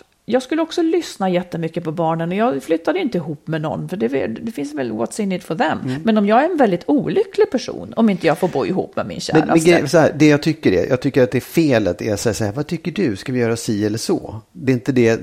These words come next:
Speaker 2: jag skulle aldrig göra så. "Aha, okej, du vill inte att vi ska bo ihop." Utan jag skulle säga så här, jag, jag skulle känna på det, jag skulle känna på barnens önskemål och vilja, men jag skulle aldrig säga, "Ni får bestämma."
Speaker 1: Nej.
Speaker 2: Utan jag skulle göra det så här, i så fall säga att, "Ja, men jag, vet du vad?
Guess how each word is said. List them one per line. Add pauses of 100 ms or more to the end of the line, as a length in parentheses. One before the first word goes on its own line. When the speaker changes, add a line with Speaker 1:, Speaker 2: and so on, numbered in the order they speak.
Speaker 2:
jag
skulle
aldrig
göra
så.
"Aha,
okej,
du
vill
inte
att
vi
ska
bo
ihop."
Utan
jag
skulle
säga
så
här, (400)
jag,
jag
skulle
känna
på
det,
jag
skulle
känna
på
barnens
önskemål
och
vilja,
men
jag
skulle (100)
aldrig
säga, (200)
"Ni
får
bestämma." (120)
Speaker 1:
Nej.
Speaker 2:
Utan
jag
skulle
göra
det
så
här,
i
så
fall
säga
att,
"Ja,
men
jag,
vet
du
vad?